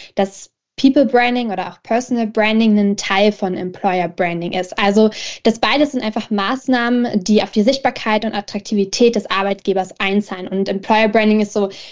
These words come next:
wie diese riesige Wolke, die über einem schwebt und, äh, ja, People Branding ist ein Teil davon. Und, ähm, warum ist das Ganze so wichtig? Menschen folgen Menschen und kein Unternehmen. Und das sieht man auch ganz konkret auf LinkedIn. Beispielsweise hat Bill Gates mehr Follower auf LinkedIn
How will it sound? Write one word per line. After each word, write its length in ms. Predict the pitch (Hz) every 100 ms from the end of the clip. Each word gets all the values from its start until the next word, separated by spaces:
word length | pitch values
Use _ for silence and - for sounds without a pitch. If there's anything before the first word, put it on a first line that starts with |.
| _
wie 100 | 233
diese 280 | 226 220 220
riesige 420 | 330 320 277 254
Wolke, 300 | 240 262 262
die 120 | 226
über 200 | 226 220
einem 180 | 202 214
schwebt 360 | 208 226 214 -
und, 360 | 196 202 -
äh, 160 | 208 208
ja, 260 | 185 165 -
People 220 | 240 226
Branding 360 | 226 202 196 196
ist 120 | 190
ein 160 | 185 185
Teil 340 | - 196 202
davon. 520 | 180 180 - 170 170
Und, 360 | - 180 180 180
ähm, 240 | 185 185
warum 500 | 185 185 214 269 311 311 - - -
ist 160 | 226
das 100 | 220
Ganze 260 | 214 214 226
so 200 | 214 196
wichtig? 520 | 240 254 - 247 - - -
Menschen 360 | 214 220 220 220
folgen 360 | - 196 196
Menschen 380 | 190 202 202 202
und 200 | 202 196
kein 480 | - 208 202 202 196 _
Unternehmen. 640 | 220 208 202 196 202 180 180
Und 160 | 190
das 140 | 196 196
sieht 140 | 233
man 120 | 214
auch 180 | 196 190
ganz 200 | 202 208
konkret 340 | - 214 233 -
auf 160 | -
LinkedIn. 520 | 202 226 226 233 220
Beispielsweise 720 | 214 196 - 202 - 196 196 202
hat 200 | 190 -
Bill 200 | 240 226
Gates 360 | 214 214 -
mehr 240 | 202 202 214
Follower 300 | 226 208 190
auf 100 | 208
LinkedIn 380 | 190 208 202